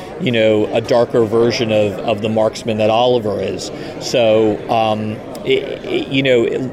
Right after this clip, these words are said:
it's, that gives a good example of, of sort of how we back ourselves into the D C vil-, you know, D C villains. There's enough D C characters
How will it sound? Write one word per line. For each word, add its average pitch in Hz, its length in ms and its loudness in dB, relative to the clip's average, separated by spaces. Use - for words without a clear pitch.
it's, 135 260 0
that 151 200 0
gives 135 220 0
a 131 40 2
good 120 200 0
example 117 580 0
of, 101 140 -4
of 110 100 -4
sort 123 200 2
of 107 100 -2
how 120 160 0
we 113 280 0
back 127 240 -2
ourselves 113 400 0
into 117 280 -2
the 110 120 -2
D 104 180 -6
C 101 380 -6
vil-, 113 340 -4
you 135 220 -6
know, 120 100 0
D 110 160 -2
C 117 140 -6
villains. 110 280 -2
There's 139 140 -2
enough 147 240 0
D 143 140 0
C 131 120 -6
characters 131 840 -2